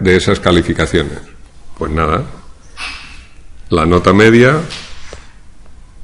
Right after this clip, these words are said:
sabemos que es uno partido cuarenta y cinco por la suma de las cuari-, cuarenta y cinco calificaciones.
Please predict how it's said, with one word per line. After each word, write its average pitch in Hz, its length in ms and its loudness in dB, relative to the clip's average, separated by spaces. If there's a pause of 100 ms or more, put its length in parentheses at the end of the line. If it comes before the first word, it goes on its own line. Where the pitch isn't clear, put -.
(2750)
sabemos 90 600 2
que 107 340 6
es - 260 -6 (100)
uno 92 300 4
partido 92 480 2
cuarenta 90 400 2
y 98 80 4
cinco 113 520 2 (200)
por 104 400 4 (260)
la 87 240 2
suma 107 580 4 (540)
de 101 100 4
las 90 200 2
cuari-, 82 420 2
cuarenta 85 640 2
y 82 60 6
cinco 104 400 4
calificaciones. 78 680 -4